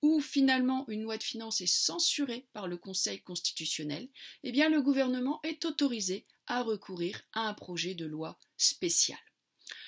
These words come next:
Alors on arrive au terme de, euh, l'étude de ces deux décisions sous forme de focus de ces deux décisions du Conseil constitutionnel. Il convient d'en tirer toutes les conséquences, notamment dans le contenu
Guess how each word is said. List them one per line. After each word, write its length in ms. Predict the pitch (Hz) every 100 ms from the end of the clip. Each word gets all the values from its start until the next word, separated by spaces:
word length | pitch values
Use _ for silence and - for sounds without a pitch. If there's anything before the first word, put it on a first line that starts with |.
| - -
Alors 220 | 285 294 277
on 100 | 311
arrive 260 | 339 302
au 60 | 302
terme 460 | - 294 269 202 - -
de, 420 | 180 233 233 -
euh, 180 | 165 151 - _
l'étude 460 | 156 202 - 330 175
de 120 | 180
ces 200 | - 190
deux 220 | 175 226
décisions 560 | 180 190 - 196 233 233
sous 140 | -
forme 240 | - 185 180
de 100 | 175
focus 440 | 247 240 277 220
de 120 | 180
ces 180 | 180 175
deux 160 | 175 220
décisions 480 | 180 - 190 214
du 140 | 185 170
Conseil 400 | 180 - 196 180
constitutionnel. 800 | 170 - 180 190 - 262 349 311
Il 100 | 247
convient 300 | 277 254 285
d'en 180 | 233 - - - -
tirer 320 | 269 277 285
toutes 240 | 240 -
les 160 | 208 196 - _
conséquences, 680 | - 233 - 254 285 339 -
notamment 420 | 233 226 220 233
dans 100 | 220
le 140 | 202 196
contenu 520 | - 262 262 254